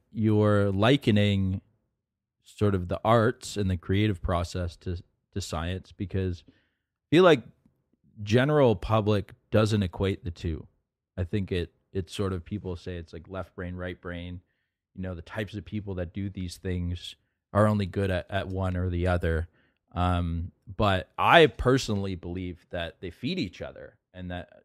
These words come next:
you know, just like you said, that creativity is important. It's almost the interplay between brain hemispheres that really can create that spark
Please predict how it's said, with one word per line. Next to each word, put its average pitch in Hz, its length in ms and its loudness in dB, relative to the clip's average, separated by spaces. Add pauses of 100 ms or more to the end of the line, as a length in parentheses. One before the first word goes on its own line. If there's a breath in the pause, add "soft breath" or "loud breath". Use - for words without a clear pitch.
(140)
you 98 120 -8
know, 92 120 -6
just 107 220 -8
like 98 160 -4
you 87 80 -8
said, 113 320 -4
that 87 200 -6
creativity 98 640 -4
is 85 100 -8
important. 85 540 -4
It's - 160 -16
almost 110 340 -4 (320 soft breath)
the 107 160 -10
interplay 120 600 -6
between 87 640 -12 (480)
brain 101 220 2
hemispheres 92 760 0
that 87 300 -4
really 107 360 2
can 92 180 -4
create 90 320 0
that 80 220 -2
spark 87 600 0